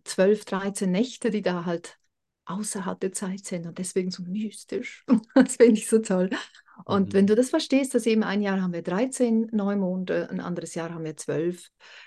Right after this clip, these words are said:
Speaker 1: Ähm, ja, deswegen entscheidet sich, wie viele Rauhnächte, ähm, wir an, am Stück sozusagen haben. Da
Speaker 2: Mhm.
Speaker 1: gibt's aber auch Rauhnächte unter dem Jahr, ähm, vereinzelt. Darüber weiß ich ehrlich gesagt sehr wenig. Also wie gesagt,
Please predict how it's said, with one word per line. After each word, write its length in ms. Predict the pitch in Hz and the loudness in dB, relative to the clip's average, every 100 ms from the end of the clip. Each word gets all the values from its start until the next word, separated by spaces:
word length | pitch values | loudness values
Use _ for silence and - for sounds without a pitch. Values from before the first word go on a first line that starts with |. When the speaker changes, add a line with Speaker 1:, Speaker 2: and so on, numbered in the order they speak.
| - _ - | -20 _ -12
Speaker 1:
Ähm, 320 | 170 170 180 - | -8 -8 -8 -8
ja, 200 | 143 - - | -8 -10 -8
deswegen 360 | 190 180 180 175 | -6 -4 -2 -2
entscheidet 540 | 160 180 160 156 170 | -4 -4 -4 -6 -8
sich, 260 | 175 175 - | -8 -8 -10
wie 280 | 175 196 214 | -4 0 0
viele 340 | 214 190 196 | 0 -2 -2
Rauhnächte, 920 | 190 170 196 190 175 180 - - 294 - _ _ _ _ _ _ _ _ _ - | -2 0 2 2 0 -6 -6 0 0 -2 _ _ _ _ _ _ _ _ _ -10
ähm, 360 | 120 202 226 | -8 -6 -4
wir 300 | 190 208 - | 0 0 2
an, 240 | 220 247 254 - | 6 8 6 4
am 220 | 220 254 | 6 6
Stück 580 | - - 196 190 - - | 4 -4 -4 -4 -12 -18
sozusagen 640 | - 175 165 165 156 156 147 | -14 -12 -10 -10 -10 -10 -12
haben. 460 | - - 156 180 - _ _ - | -12 -12 -12 -14 -16 _ _ -10
Da 240 | 101 98 | -6 0
Speaker 2:
Mhm. 20 | |
Speaker 1:
gibt's 180 | 262 - | 0 0
aber 160 | 202 180 | -2 -2
auch 160 | 185 | -2
Rauhnächte 460 | 185 190 180 - - | -2 0 -2 -4 -8
unter 160 | 180 | -6
dem 120 | - 170 | -6 -6
Jahr, 320 | 170 180 220 - _ _ - | -4 -4 -6 -8 _ _ -6
ähm, 480 | 185 185 190 190 - | -4 -2 -2 -4 -6
vereinzelt. 800 | - 156 185 196 226 226 - - _ - | -8 -4 -4 2 2 2 -4 -18 _ -6
Darüber 340 | 185 190 180 | -2 0 -2
weiß 200 | 170 175 | -4 -6
ich 120 | 175 | -6
ehrlich 200 | 170 180 | -6 -6
gesagt 320 | 185 170 170 | -8 -10 -8
sehr 180 | - 190 | -2 -2
wenig. 420 | 185 175 185 - - | 0 -2 -4 -8 -14
Also 120 | 170 | -12
wie 60 | 170 | -10
gesagt, 300 | 170 165 | -10 -12